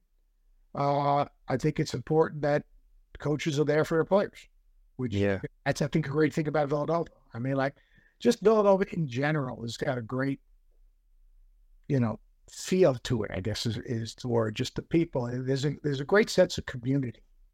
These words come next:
Speaker 1: at that place, which is, you know, it's big enough, but it's small enough,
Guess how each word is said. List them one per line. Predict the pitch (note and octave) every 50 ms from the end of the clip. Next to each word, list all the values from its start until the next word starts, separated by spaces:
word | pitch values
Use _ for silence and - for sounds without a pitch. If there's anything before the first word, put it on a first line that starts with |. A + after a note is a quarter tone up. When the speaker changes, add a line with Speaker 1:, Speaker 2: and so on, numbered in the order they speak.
| _ _ _ _ _ _ _ _ - _ _ _ _ -
Speaker 1:
at | A2 G#2+ -
that | C3+ A#2+ A#2 -
place, | - B2 A2+ A2 G#2+ - - -
which | B2 A#2 - -
is, | C3+ A#2+ A#2 - - - -
you | D3
know, | B2+ B2 A2+ A2+ A2+
it's | A#2 A#2+ - -
big | - F#3 G3 G3
enough, | G3 F#3 D#3 -
but | - E3
it's | B2+ - -
small | - - D3 C3+ B2+ A#2
enough, | G#2 G2+ - - - -